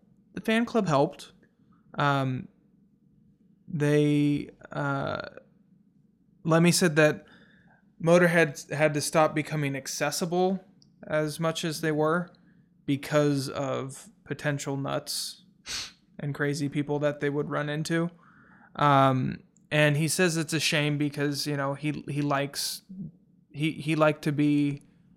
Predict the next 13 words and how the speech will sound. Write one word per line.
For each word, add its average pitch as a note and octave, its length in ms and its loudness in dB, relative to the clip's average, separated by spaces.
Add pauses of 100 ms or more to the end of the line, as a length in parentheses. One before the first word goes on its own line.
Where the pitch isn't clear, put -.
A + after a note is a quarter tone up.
on D#3 180 6
the D3+ 60 2
floor D3+ 280 2
with D3 120 2
fans, C#3+ 540 0
know D3 180 0
what's D3 200 -2
cool D3 320 0
at C#3+ 140 -2
the, C#3+ 260 -4
at C#3+ 220 -6
the C#3+ 60 -8
time, D#3 600 4